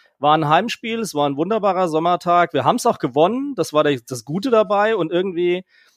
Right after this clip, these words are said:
hat mich dann aus dem Stadion auch die Atmosphäre, und ich glaub, so geht's im Zweifelsfall allen, aber das bestätigt ihr mir ja im Zweifel,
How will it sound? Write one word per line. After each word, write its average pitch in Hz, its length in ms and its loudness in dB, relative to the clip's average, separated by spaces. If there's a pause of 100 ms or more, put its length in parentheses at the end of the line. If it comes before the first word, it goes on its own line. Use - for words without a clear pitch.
(160)
hat 156 200 0
mich 165 140 -2
dann 208 320 0 (160)
aus 175 240 2
dem 202 80 -2
Stadion 170 420 0
auch 143 140 -2
die - 140 -4
Atmosphäre, 180 760 0
und 160 120 -2
ich - 100 -10
glaub, 160 300 0
so - 200 -14
geht's 147 240 -6
im - 60 -10
Zweifelsfall 143 580 0
allen, 165 300 4
aber 131 140 0
das 123 120 -6
bestätigt 156 460 -6
ihr 131 100 -2
mir 127 140 0
ja 127 180 2
im 120 80 -2
Zweifel, 131 500 0